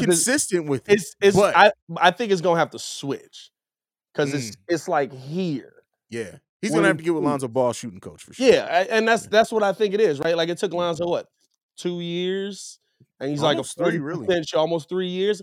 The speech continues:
Speaker 2: Yeah.
Speaker 1: I think it's that. But the defense with offensive upside, I think he's worth it at eighteen. The
Speaker 2: Yeah.
Speaker 1: thing is, he's still slated to go a little bit higher than us.
Speaker 2: Just slightly, right?
Speaker 1: Would
Speaker 2: Slightly.
Speaker 1: you move up to get him, knowing that E J and Walker probably will still be available?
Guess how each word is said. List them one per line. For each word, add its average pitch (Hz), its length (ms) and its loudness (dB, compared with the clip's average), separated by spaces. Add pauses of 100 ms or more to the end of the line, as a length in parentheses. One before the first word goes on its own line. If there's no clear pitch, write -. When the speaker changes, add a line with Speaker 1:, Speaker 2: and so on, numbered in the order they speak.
Speaker 2:
Yeah. 185 140 -12
Speaker 1:
I 262 80 2
think 254 180 -6
it's 160 120 -2
that. 226 280 -2
But 151 300 -2
the 170 80 0
defense 151 1120 -2 (480)
with 170 260 4
offensive 170 680 2
upside, 156 600 0
I 170 100 2
think 202 240 -8
he's 170 220 -8
worth 151 320 -6
it 151 80 -6
at 135 220 -10
eighteen. 143 920 -6 (220)
The 135 160 -8
Speaker 2:
Yeah. 202 80 -2
Speaker 1:
thing 196 140 0
is, 175 200 -2
he's 151 200 -10
still 214 280 0
slated 170 480 -4
to 131 60 -8
go 131 160 -2
a - 20 -2
little 135 400 -4
bit 139 240 -2
higher 156 460 -2
than 113 200 -10
us. - 380 -18
Speaker 2:
Just 131 180 -8
slightly, 151 500 -2
right? 107 280 -8
Speaker 1:
Would 170 220 4
Speaker 2:
Slightly. 151 240 -2
Speaker 1:
you 202 100 -2
move 170 420 -2 (140)
up 175 320 4 (640)
to 147 120 -4
get 147 380 0
him, 131 280 -2
knowing 147 360 -2
that 135 180 0
E 135 160 -8
J 127 240 -4
and 117 160 -6
Walker 117 400 -6
probably 123 500 -6
will 107 140 -12
still 113 300 -10
be 110 100 -10
available? 98 540 -14